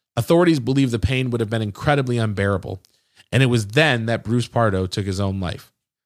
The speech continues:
The effect that the Covina massacre had on the community lasts even still.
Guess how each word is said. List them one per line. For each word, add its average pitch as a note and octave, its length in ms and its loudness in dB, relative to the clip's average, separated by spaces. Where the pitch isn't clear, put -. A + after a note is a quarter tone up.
The C3+ 100 4
effect E3+ 340 2
that F3+ 120 -2
the D3+ 40 -2
Covina D3 420 0
massacre C3+ 480 0
had B2+ 220 0
on C3 100 0
the A#2+ 60 -4
community B2 560 -2
lasts A2 500 -2
even A2 260 -4
still. G2 420 -4